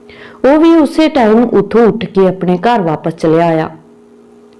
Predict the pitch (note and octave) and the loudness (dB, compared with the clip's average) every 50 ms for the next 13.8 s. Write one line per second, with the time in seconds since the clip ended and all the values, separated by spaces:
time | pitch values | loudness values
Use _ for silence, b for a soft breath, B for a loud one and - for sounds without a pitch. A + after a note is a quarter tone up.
0 | - - F3 F3 E3+ E3+ E3+ F#3+ G3 G3+ F#3+ F#3 F3+ F#3 F#3+ F#3+ F3+ F3+ F#3 G3 | -4 -2 0 0 2 2 2 2 2 2 2 2 2 2 2 0 0 2 2 2
1 | G3+ F#3+ F#3+ B B B B B B B B - - A#3+ C4 D4 D4 - A#3+ F#3+ | 0 0 -2 B B B B B B B B -4 -2 0 0 0 0 0 -2 0
2 | F3 F3+ F3 F3 E3+ D#3+ D#3+ - - - - - - - - - _ - G#3+ B3 | 2 2 2 2 2 0 -2 -6 -10 -20 -20 -20 -20 -20 -20 -18 _ 0 2 2
3 | B3+ B3+ C4 C#4 B3 F3+ F#3+ A3 A3 A3 G3+ F#3+ F#3+ F#3+ - F#3+ D#3+ D#3 D#3+ D#3+ | 4 4 4 4 2 2 2 0 -2 0 0 -2 -2 0 -2 -2 -2 -2 -2 -2
4 | D#3+ D#3+ D#3+ - - - - - - _ _ _ - - - - _ _ - - | -2 -2 -4 -6 -10 -18 -20 -20 -20 _ _ _ -20 -20 -20 -20 _ _ -8 -2
5 | - F3+ E3+ D#3+ E3 - F3 F3 F#3 F3+ F3 F3 F#3+ F3+ F#3+ F#3+ F#3+ F#3+ F#3 F#3+ | 0 2 2 2 0 0 0 0 2 0 0 0 0 0 2 2 0 0 0 0
6 | F#3 F#3 G3 G3 G3+ F#3+ F#3 F3+ D#3+ F#3 F3 E3+ F3+ F3+ F3+ B3 A#3 - - D4 | 2 2 4 2 2 2 2 0 0 0 0 0 0 0 0 -2 -2 0 0 0
7 | C4+ A3+ - B B B B B B B - C#4+ D4 A3 A3+ A3+ A3+ B3 A3+ C4 | 0 0 -2 B B B B B B B 0 0 2 4 4 4 4 4 4 4
8 | C#4 C#4 C#4 C4 A3+ A3+ A3 G3+ G#3+ - A3+ A3 G#3+ G#3 F#3+ F3+ E3+ F3 F3+ G3 | 4 4 4 2 2 2 0 0 -2 -2 0 0 2 2 2 2 0 0 0 0
9 | G#3 G#3 G#3 - F3 E3+ E3+ E3 F#3+ F3+ E3+ - G#3+ G#3 G#3 - F3+ E3+ E3+ E3+ | 0 0 -2 -2 -2 -2 -2 -2 -2 -4 -2 -2 -4 -2 0 0 -2 -2 -2 -6
10 | F3 - - - - - - - - - G#3+ G#3+ G#3 G3 F#3 F3+ F3+ F3+ F#3+ F#3+ | -10 -10 -14 -20 -20 -20 -20 -12 -4 -2 0 2 2 2 2 2 2 0 0 -2
11 | F#3+ B B B B B B B B F#3+ A3 C4+ C#4+ C#4 D#4+ D#4 D#4+ C4+ A3 F3 | -4 B B B B B B B B 0 2 2 2 2 2 2 2 2 2 0
12 | E3 E3 E3 G#3 A#3+ C#4 C#4 C#4 C4 C4+ C4 A#3+ B3 B3 C4+ C#4 C#4 C4+ C4 D4 | 0 0 2 2 2 2 2 2 0 0 2 2 2 4 4 4 2 2 2 0
13 | D#4 D#4 C#4+ C4+ B3 - - F3 D#3+ D#3 D3 D#3 D#3 D#3+ D#3 | 0 2 2 2 2 0 0 -2 -2 -2 -2 -2 -4 -4 -6